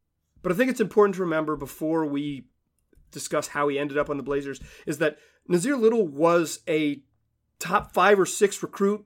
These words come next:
pretty much universally coming out of high school. Rivals had him number two overall, ahead of guys who were eventual top picks, Zion Williamson and Cam Reddish. And heading into college, Nasir Little won the M V P at McDonald's All-American Game and the Jordan Brand Classic.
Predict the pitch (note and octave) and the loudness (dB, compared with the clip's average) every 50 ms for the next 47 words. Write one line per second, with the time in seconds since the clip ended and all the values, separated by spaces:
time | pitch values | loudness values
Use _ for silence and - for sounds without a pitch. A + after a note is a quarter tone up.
0 | _ _ _ - F#3 F3+ E3+ D#3+ D#3 D#3 D#3+ D#3+ F3 F3+ D3 D3+ E3+ F3 E3+ - | _ _ _ -4 -2 0 0 0 -2 -4 -2 0 0 0 2 2 0 0 0 0
1 | F#3 F3 E3+ - F3 E3 E3 E3 E3 D#3+ D3 D3+ D#3+ E3 - - G3 F3+ F3+ F#3+ | -4 -4 -2 -2 -4 -2 0 0 0 -2 0 0 -2 -2 -2 -4 -2 0 0 0
2 | F#3+ F#3+ - - - - C#3+ C#3 D3+ D#3 G3+ G#3+ A#3 A#3 - A3+ G3+ F#3 E3+ D#3+ | -2 -4 -12 -20 -18 -10 -2 2 4 6 6 4 2 0 0 2 2 2 2 2
3 | D#3+ E3+ F3+ F#3 F#3+ F#3+ - G#3 F#3 F3+ F3+ E3+ E3 D#3 D3+ D3+ D#3 D#3+ E3 E3+ | 2 4 4 2 0 0 -2 0 2 2 2 2 0 0 2 2 2 2 0 0
4 | D#3+ C3+ A#2+ C#3+ D#3 E3 D#3+ D3 - - _ _ - - D#3 D3+ D3+ D#3 D3+ - | -2 -2 -2 0 0 0 0 -2 -8 -20 _ _ -2 2 4 4 4 2 0 0
5 | D#3 D3 C3+ D3 D3+ D3 - D3+ C#3 C3 B2 - _ _ _ _ _ _ _ _ | 0 0 2 0 -2 -2 -4 -8 -8 -8 -12 -18 _ _ _ _ _ _ _ _
6 | _ - - - F#3+ E3+ E3 - - F3 F3 F#3+ F#3 - - - - _ - - | _ -20 -6 -2 -2 -2 -2 -2 -4 -2 -2 -2 -2 -6 -12 -12 -14 _ -20 -20
7 | - - _ _ - - - - E3+ E3 D#3+ D#3+ D3+ D#3 D#3+ E3 E3+ - - D#3+ | -20 -20 _ _ -20 -14 0 2 4 4 4 4 4 2 2 0 0 -2 -4 -4
8 | D3+ - - E3 D3+ D3 C#3+ D3+ D#3 F3 G3 G3 - - _ - - - - - | -4 -2 -2 -2 -2 0 0 0 0 -2 -6 -8 -12 -16 _ -20 -20 -20 -20 -12
9 | _ - A3 G#3+ A3 A3 G#3+ G#3 - - _ - - A3 B3+ C4 B3+ A#3 A3 A3+ | _ 0 0 2 2 0 -2 -4 -6 -16 _ -4 -2 -2 0 2 2 0 0 0
10 | A3+ A#3+ B3 A3+ G#3+ F3+ - - _ _ _ _ _ - G3+ F3 F3 B3+ B3 G#3+ | 2 0 2 2 2 0 -2 -16 _ _ _ _ _ -2 -2 0 0 0 2 4
11 | G#3+ A3 A3+ F#3 D3 C3+ C#3 C#3+ D3 E3 G3 A3+ B3 B3 A3 A#3+ A3 A3+ A3 G3+ | 4 4 4 0 -2 -10 -14 -4 2 4 6 6 6 4 2 4 2 2 2 2
12 | G#3+ G3 - A#3 A#3+ A3+ G#3+ G3 E3 - G3+ F#3+ G#3 G3+ G#3+ G#3 G3 F#3+ F#3+ G3+ | -4 -6 -4 -4 -2 -2 -2 -2 2 2 4 4 4 2 2 0 2 2 2 0
13 | G3+ G#3+ G#3 F#3 G3 F#3 F#3 - - G#3+ A#3 B3 A#3 G#3+ F3 G#3 G#3 G#3+ G#3+ G3 | 0 -2 -2 -2 -2 -2 -2 -4 -4 -2 -2 0 0 0 4 4 4 4 6 4
14 | G3+ G3 F#3+ G3 - A#3 B3+ B3+ A#3 A3 - | 2 2 0 0 -2 -2 -2 -2 -4 -8 -10